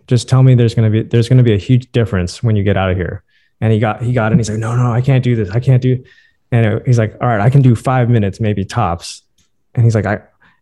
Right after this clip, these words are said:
I'm like, "How?" He's like, "How long has it been?" I'm like, "It's, it's only been three minutes." And he's like, "No, no, no way." And he's, he's really, like, <laughs> protesting. And then, uh, at about f-,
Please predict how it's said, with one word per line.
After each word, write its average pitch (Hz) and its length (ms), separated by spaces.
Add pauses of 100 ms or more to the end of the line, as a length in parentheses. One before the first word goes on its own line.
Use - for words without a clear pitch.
(100)
I'm 120 480
like, 95 120
"How?" 143 160
He's 127 220
like, 110 100
"How 151 120
long 151 160
has 127 120
it 117 100
been?" 92 320 (680)
I'm 120 100
like, 113 140
"It's, 127 120
it's 131 240
only 147 180
been 143 160
three 143 180
minutes." 147 360
And 139 100
he's 117 140
like, 110 100
"No, 139 240
no, 151 220
no 147 40
way." 139 280
And 120 100
he's, 123 200
he's 127 260
really, 131 260
like, 107 200
<laughs> - 80
protesting. 113 580 (1000)
And 131 140
then, 127 400 (540)
uh, 104 380 (1400)
at 127 280
about 120 280
f-, - 220